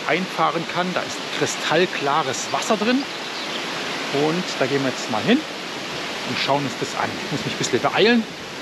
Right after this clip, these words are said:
Der Parkplatz füllt sich langsam. Viele Menschen möchten diese Höhle besuchen. Hier unterhalb vom Parkplatz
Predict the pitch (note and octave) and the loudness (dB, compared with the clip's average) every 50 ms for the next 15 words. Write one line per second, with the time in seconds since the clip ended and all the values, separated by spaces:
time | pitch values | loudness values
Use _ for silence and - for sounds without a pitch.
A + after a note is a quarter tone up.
0 | - - - - - - - - - - - - - - - - - - - - | -10 -8 -8 -8 -8 -8 -6 -6 -6 -6 -6 -6 -6 -6 -6 -6 -6 -6 -6 -2
1 | - C3+ B2+ - - - C#3 F3 E3+ - - E3 C#3 - - - - G#3+ A3+ A#3+ | 0 0 0 0 2 2 2 2 0 0 0 -2 -2 -2 -6 -2 2 4 4 4
2 | - - B3 - - G3+ G#3 A3+ - - A#3+ A#3+ A#3 A3 - - - - - - | 4 2 -2 0 2 4 4 2 2 2 2 2 2 0 -2 -6 -12 -12 -12 -10
3 | - - - G3 A3 A#3+ G#3+ F3 D#3 E3 G#3 G#3 - - F3 E3+ E3 - - F3 | -8 -4 2 4 6 6 6 6 4 4 4 4 2 0 0 0 -2 0 0 -2
4 | E3 C#3+ - D#3+ - D#3 F3 F#3 F#3+ F3 C#3 C3+ B2+ C#3 F3 A3 G#3 - B3+ A#3+ | 0 0 0 0 2 2 4 4 4 4 2 0 -2 0 0 2 4 4 4 4
5 | A3 - - - - - - - - - - - - - - - - - - - | 4 0 -6 -10 -10 -10 -10 -10 -10 -10 -8 -8 -8 -8 -8 -6 -8 -8 -6 -6
6 | - - - - E3+ G3 G3+ E3 E3+ E3 E3+ D3+ D3 - - C#3+ - - C#3 D#3+ | -6 -4 -2 2 4 6 6 4 4 2 2 2 2 2 0 -2 0 2 4 4
7 | F#3 - - G3 F#3 F#3 - - - | 4 4 2 0 0 0 -2 -6 -10